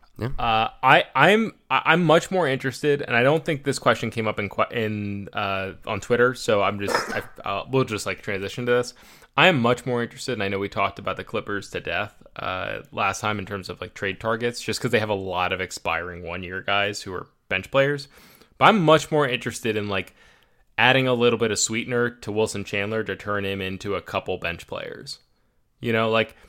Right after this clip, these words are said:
Speaker 2: if you could take Wilson Chandler, I'm just look-, I'm just looking at the Clippers right now, and turn hi-, and trade him,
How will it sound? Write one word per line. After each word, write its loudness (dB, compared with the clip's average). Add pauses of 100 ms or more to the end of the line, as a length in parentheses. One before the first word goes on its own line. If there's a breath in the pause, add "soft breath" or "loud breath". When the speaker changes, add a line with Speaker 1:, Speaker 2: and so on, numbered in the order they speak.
(240 soft breath)
Speaker 2:
if -4
you 0
could 0
take 2 (960)
Wilson 2
Chandler, 0 (200)
I'm -6
just -12
look-, -8
I'm -4
just -12
looking -8
at -10
the -16
Clippers -6
right -2
now, -2 (760 soft breath)
and 0
turn 2
hi-, -2
and -4
trade 2
him, -2